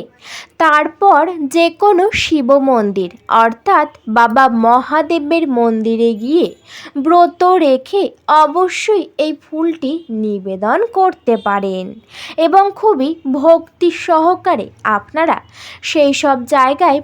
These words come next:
পূজা দেবেন। যদি একান্তই আপনাদের বাড়িতে শিবলিঙ্গ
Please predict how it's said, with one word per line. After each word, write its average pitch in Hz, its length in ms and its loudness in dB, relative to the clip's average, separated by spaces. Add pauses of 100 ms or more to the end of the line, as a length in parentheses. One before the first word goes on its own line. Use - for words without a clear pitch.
পূজা 233 420 -2
দেবেন। 190 520 -4 (720)
যদি 370 360 6 (440)
একান্তই 349 680 -2 (260)
আপনাদের 247 640 -2
বাড়িতে 226 520 -2 (180)
শিবলিঙ্গ 370 760 0